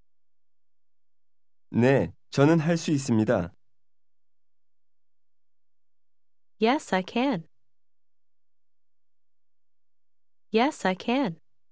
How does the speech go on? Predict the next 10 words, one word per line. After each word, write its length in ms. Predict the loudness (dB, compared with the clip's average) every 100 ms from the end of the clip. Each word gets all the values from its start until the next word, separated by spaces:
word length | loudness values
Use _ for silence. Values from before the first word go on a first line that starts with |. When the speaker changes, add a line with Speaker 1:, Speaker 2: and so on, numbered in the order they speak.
| -20 -20 -20 -20 -20 -20 -20 -20 -20 -20 -20 -20 -20 -20 -20 -20 -20 -20 -20 -20 -20 -20 -20 -20 -20 -20 -10
Speaker 1:
지금은 600 | -2 2 4 4 2 -2 -14 -20 -6
"아니요, 540 | 2 4 6 4 0 -8 -8
저는 280 | 2 4 4
할 180 | 2 0
수 140 | 2 0
없습니다."라고 1300 | 2 2 2 2 0 -4 -16 -20 -8 2 4 4 4
말하십시오. 680 | 4 2 -2 -4 -4 -4 -10 -20 -20 -20 -20 -20 -20 -20 -20 -20 -20 -20 -20 -20 -20 -20 -20 -20 -20 -20 -20 -20 -20 -20 -20 -20 -20 -20 -20 -20 -20 -20 -20 -20 -14 -2
Speaker 2:
No, 380 | 2 4 4 2
I 120 | -2
can't. 580 | -4 -2 -2 -2 -6